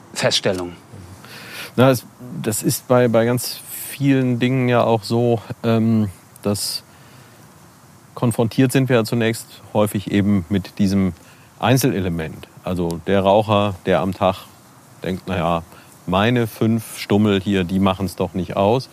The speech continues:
Speaker 2: Und wenn man dann aber mal anfängt zusammenzurechnen und eben selbst bei einer Stadt wie Neuwied, die jetzt noch nicht so gigantisch groß ist, aber wie viele Raucher es da gibt und wie viele von diesen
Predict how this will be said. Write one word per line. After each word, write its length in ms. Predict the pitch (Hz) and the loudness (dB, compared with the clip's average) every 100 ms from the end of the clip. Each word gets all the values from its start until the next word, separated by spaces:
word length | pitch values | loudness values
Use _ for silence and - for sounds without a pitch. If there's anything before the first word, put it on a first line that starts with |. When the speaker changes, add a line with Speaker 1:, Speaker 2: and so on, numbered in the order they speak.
| - - - - - | -20 -20 -20 -20 -6
Speaker 2:
Und 400 | 110 107 101 95 | -2 0 0 0
wenn 120 | 104 | 2
man 140 | 104 | 2
dann 140 | 104 113 | 2 2
aber 180 | 107 104 | 0 2
mal 120 | 104 | 2
anfängt 440 | 110 113 113 107 - - | 0 0 0 -2 -6 -6
zusammenzurechnen 960 | 107 101 143 151 101 87 85 101 117 | 0 0 0 0 0 0 -2 -4 -4
und 180 | 117 104 | -4 -2
eben 220 | 98 98 | -2 0
selbst 260 | 101 101 - | -2 -2 -4
bei 100 | 85 | -4
einer 200 | 82 95 | -2 -4
Stadt 200 | - 92 - - | -2 -4 -6 -8
wie 160 | 98 95 | -2 0
Neuwied, 460 | 92 87 90 104 - | 0 -2 -2 -2 -4
die 80 | - | -4
jetzt 240 | 87 78 - | -4 -4 -8
noch 120 | 76 | -8
nicht 200 | 78 78 | -8 -6
so 220 | 95 156 | 2 4
gigantisch 520 | 165 107 87 90 92 | 4 0 0 -2 -6
groß 320 | - 80 85 92 | -6 -4 -4 -2
ist, 180 | 113 - - - - - - - | -4 -6 -18 -20 -20 -20 -20 -8
aber 320 | - 101 104 | -2 2 2
wie 140 | 101 107 | 2 2
viele 260 | 117 104 | 2 2
Raucher 380 | 92 101 107 95 | 4 4 4 0
es 80 | - | 0
da 180 | 95 90 | -2 2
gibt 280 | 104 156 131 | 2 0 0
und 160 | 117 | -2
wie 100 | 110 | -2
viele 380 | 107 113 104 101 | -2 0 2 0
von 260 | 95 101 95 | 0 -2 0
diesen 500 | 101 95 98 95 | 0 0 0 -2